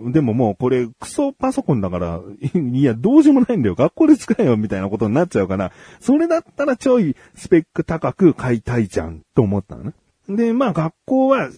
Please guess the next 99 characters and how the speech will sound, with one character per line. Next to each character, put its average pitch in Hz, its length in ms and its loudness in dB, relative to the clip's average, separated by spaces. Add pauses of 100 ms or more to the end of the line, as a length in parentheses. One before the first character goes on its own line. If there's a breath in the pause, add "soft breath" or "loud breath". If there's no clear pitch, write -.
特 262 220 2
に 151 60 2
指 - 220 -8
定 330 220 4
を 294 100 0
し - 100 -8
て 254 120 -2
る 240 80 4
わ 233 80 4
け - 100 -4
じ 107 80 -2
ゃ 95 40 -2
な 107 120 0
い 95 60 -4
か 85 100 -6
ら、 80 120 -8
こ 185 100 -2
の 214 80 2
パ 247 160 -2
ン 240 40 4
フ 202 40 2
レ 196 60 6
ッ 151 40 0
ト 135 120 0
の 123 100 2
も 151 120 2
の 214 80 4
を 135 60 0
買 180 280 -4
え 247 40 0
と - 140 2
言 101 80 -2
っ - 40 -20
て 165 180 2
る 170 80 4
わ 180 80 2
け 151 100 -6
じ 110 80 -8
ゃ 90 60 -4
な 104 120 -2
い 95 60 -6
か 82 140 -8
ら、 82 320 -8 (580 soft breath)
う - 20 -6
ー 87 400 -4
ん、 87 40 -10
じ 92 80 -8
ゃ - 20 -6
あ - 20 -8
自 85 140 -10
分 127 140 -2
で 160 100 0
探 139 280 -8
そ 202 160 0
う 202 40 -6
と 110 80 -8
思 80 140 -10
っ - 40 -16
て、 82 360 -8 (340 soft breath)
ま 233 220 -2
ず 135 300 2
そ 104 120 -6
の 98 80 -4
パ 269 180 -8
ン 320 100 0
フ 214 60 2
レ 107 80 0
ッ - 40 -4
ト 98 100 -8
の 90 80 -6
パ 95 140 -10
ソ 104 100 -10
コ 104 120 -4
ン - 20 -2
を 95 40 -2
ネ 98 120 -2
ッ - 20 -8
ト - 160 -2
で 175 80 0
調 160 180 -4
べ 123 100 -6
た 85 100 -10
ら 82 80 -8
さ、 80 260 -12 (380 soft breath)
一 202 300 -4
万 254 220 -2
ぐ 262 120 -4
ら 240 80 -4
い 214 80 -6
安 202 260 -10
い 240 60 -4
ん 247 100 -2
だ 233 80 0
よ 226 100 -2
ね、 226 100 -4
Amazon 214 360 -2
の 196 180 0
方 185 200 0
が。 160 220 -4